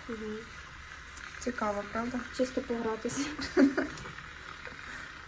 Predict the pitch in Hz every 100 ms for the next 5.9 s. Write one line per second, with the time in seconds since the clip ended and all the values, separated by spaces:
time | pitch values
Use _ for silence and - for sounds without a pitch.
0 | - - - - - - - - 262 254
1 | 220 214 269 359 294 262 294 339 - 285
2 | 269 277 277 - 240 240 240 254 254 247
3 | 277 - 262 254 262 302 311 - 302 294
4 | 240 208 254 339 277 285 269 262 277 277
5 | 285 285 294 254 233 254 302 311 320